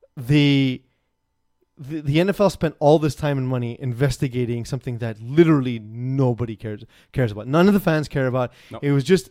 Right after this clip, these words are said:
Speaker 1: they needed to punish, they need to have the appearance of punishment on the, the New England Patriots. But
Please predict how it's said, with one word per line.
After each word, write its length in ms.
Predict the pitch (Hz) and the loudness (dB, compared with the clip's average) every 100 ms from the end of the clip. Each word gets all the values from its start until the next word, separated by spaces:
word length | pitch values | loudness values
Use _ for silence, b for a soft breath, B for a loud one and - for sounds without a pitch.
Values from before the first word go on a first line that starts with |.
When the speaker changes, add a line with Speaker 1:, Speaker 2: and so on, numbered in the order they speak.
| - | -6
Speaker 1:
they 140 | 139 | -2
needed 400 | 135 151 160 - | 0 4 2 2
to 140 | - 147 | -4 -6
punish, 760 | - - 147 147 131 - - - | -4 -2 0 -2 -4 -8 -8 2
they 100 | 160 | 4
need 120 | 196 | 6
to 60 | |
have 100 | 185 | 4
the 60 | 165 | 2
appearance 380 | 151 - 196 180 | 0 0 -2 -2
of 100 | 165 | -8
punishment 580 | 170 160 131 151 151 - b b b | -8 -8 -10 -12 -12 -16 b b b
on 360 | - 139 143 147 151 | -4 2 2 2 -2
the, 200 | 135 139 139 | -4 -6 -4
the 260 | 131 131 135 | -4 -2 0
New 100 | 139 | 0
England 220 | 143 135 | 0 -4
Patriots. 500 | 120 - 113 - - b b b b b _ | -8 -10 -12 -12 -20 b b b b b _
But 160 | 190 | -2